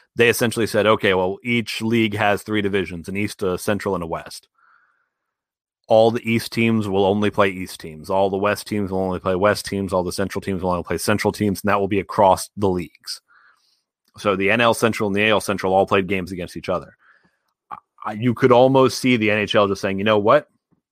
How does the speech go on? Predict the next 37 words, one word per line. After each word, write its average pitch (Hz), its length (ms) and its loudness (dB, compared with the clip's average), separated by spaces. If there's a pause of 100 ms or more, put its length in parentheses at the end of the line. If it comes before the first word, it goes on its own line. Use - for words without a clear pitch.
(920)
Each 120 280 -6
division 127 640 2 (520)
will 110 160 0
play 104 520 2
a 92 380 -6
eighty-two 117 440 0
game 113 400 0
or 85 380 -10
seventy-two 120 520 2
game 104 300 2
or 87 80 -2
whatever 107 400 2
game 107 300 2
it 98 60 2
is 90 200 -2
season 117 440 4 (520)
against 110 440 -2
each 95 180 -2
other," 78 320 -2 (400)
which 127 300 0
would 127 260 0
be 120 180 0
nuts. 104 720 2 (560)
<laughs> - 560 -18
I 165 120 2
don't 170 120 4
think 170 140 2
it's 143 80 -2
a, 139 120 2
I'm 139 80 -2
not 170 160 2
saying 180 120 4
it's 156 100 -2
a 135 40 0
bad 143 340 2
idea. 110 300 -2
Again, 107 360 -4